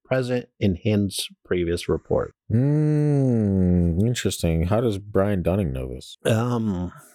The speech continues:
Speaker 1: he's a scientist. They know everything.
Speaker 2: Oh, yeah,
Speaker 1: No.
Speaker 2: that does check out,
Speaker 1: <laughs> I'm
Speaker 2: doesn't it,
Speaker 1: just
Speaker 2: Christian?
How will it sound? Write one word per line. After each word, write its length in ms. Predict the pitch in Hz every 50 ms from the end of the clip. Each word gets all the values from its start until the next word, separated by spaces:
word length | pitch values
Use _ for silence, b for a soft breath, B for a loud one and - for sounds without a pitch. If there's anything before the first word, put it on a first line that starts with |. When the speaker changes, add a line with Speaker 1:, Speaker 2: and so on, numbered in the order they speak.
| B B
Speaker 1:
he's 200 | B 117 107 -
a 80 | - -
scientist. 680 | - - 82 82 87 90 - - 98 - - - - - _ -
They 100 | - 92
know 140 | 92 85
everything. 520 | 87 85 82 82 85 92 - 101 98 101 - b b b b b b -
Speaker 2:
Oh, 260 | - 135 139 143 143 143
yeah, 160 | 135 151 156
Speaker 1:
No. 100 | 151 147
Speaker 2:
that 160 | 151 143 -
does 220 | - 160 156 -
check 320 | - - - 101 90 - -
out, 220 | 87 87 92 92
Speaker 1:
<laughs> 40 | -
I'm 120 | - 139 135
Speaker 2:
doesn't 220 | 127 117 98 92
it, 20 | 139
Speaker 1:
just 100 | - - -
Speaker 2:
Christian? 460 | 85 80 - - - 80 76 76 69